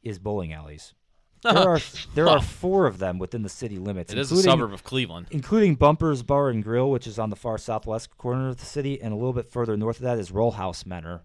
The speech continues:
Speaker 1: which, of course, Roll House Entertainment has, I think, like,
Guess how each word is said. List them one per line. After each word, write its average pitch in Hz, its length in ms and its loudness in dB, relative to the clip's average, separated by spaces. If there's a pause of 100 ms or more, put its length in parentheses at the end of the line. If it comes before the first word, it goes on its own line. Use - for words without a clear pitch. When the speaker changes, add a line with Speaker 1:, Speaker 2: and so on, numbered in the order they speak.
Speaker 1:
which, - 320 -12
of - 160 -20
course, 98 260 -10
Roll 104 160 -6
House 104 240 -8
Entertainment 98 540 -8
has, 95 400 -10 (500)
I - 40 -20
think, 123 180 -8
like, 92 180 -8